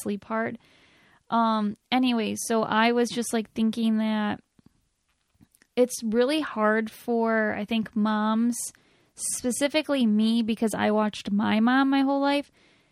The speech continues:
put, she never put herself, like, first before us ever, like, whether that's, like, what she needs or wants. Um,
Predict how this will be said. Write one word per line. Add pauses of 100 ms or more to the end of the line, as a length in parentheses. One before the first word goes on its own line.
(400)
put, (120)
she
never
put
herself,
like,
first
before
us (220)
ever,
like, (180)
whether
that's, (560)
like,
what
she
needs
or
wants. (140)
Um,